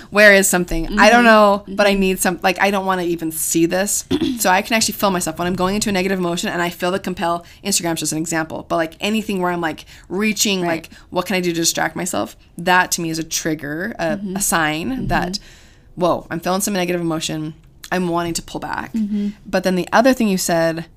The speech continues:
Speaker 2: is only when you do that is when you're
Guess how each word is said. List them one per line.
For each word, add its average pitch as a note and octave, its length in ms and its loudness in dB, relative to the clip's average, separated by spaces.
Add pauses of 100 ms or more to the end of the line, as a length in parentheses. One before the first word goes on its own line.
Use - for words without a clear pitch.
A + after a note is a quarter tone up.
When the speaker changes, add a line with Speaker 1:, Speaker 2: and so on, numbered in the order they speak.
Speaker 2:
is E3 420 -2 (1200)
only A#3 320 2
when G3+ 200 0
you E3+ 120 0
do G#3+ 320 -2
that D#3 360 0
is E3+ 140 -6
when E3+ 160 -2
you're E3 120 -6